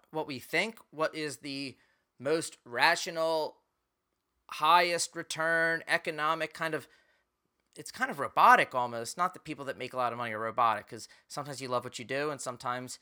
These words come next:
you make a lot, that coincides with making a lot of money. But anyway, that's not what this is about. This is about following your passion, following the feeling. And sometimes you may think, "Hmm, you know what? There may be better options out there for me." But if you're not happy,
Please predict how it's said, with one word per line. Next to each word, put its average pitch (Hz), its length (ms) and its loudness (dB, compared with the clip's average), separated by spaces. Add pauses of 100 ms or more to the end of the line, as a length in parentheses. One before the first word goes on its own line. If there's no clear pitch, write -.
(280)
you 123 80 -12
make 120 160 -8
a 127 40 -8
lot, 127 200 -6
that - 260 -4 (380)
coincides 123 460 -4
with - 100 -20
making 113 220 -12
a 107 60 -12
lot 107 160 -2
of 107 60 -12
money. 107 160 -8
But 160 160 -10
anyway, 175 320 -2 (220)
that's 190 220 -4
not 202 100 0
what 175 80 -8
this 175 160 -8
is 165 60 -8
about. 170 280 2
This 175 140 -6
is 180 80 -8
about 175 260 0
following 165 580 4
your 151 200 -2
passion, 143 540 4
following 170 480 0
the 160 80 -6
feeling. 170 560 -6 (240)
And 151 120 -10
sometimes 208 600 -2
you 185 100 -10
may 175 160 -6
think, 170 300 -10 (240)
"Hmm, 190 240 -8 (800)
you 147 160 -10
know 156 120 -2
what? 175 140 2
There 160 80 -2
may 151 160 -4
be 156 100 -2
better 147 300 6
options 143 420 8
out 135 220 6
there 165 180 2
for 180 280 -4
me." 190 180 -8
But 175 160 -10
if 156 140 -8
you're 202 80 -4
not 202 180 0
happy, 185 480 -6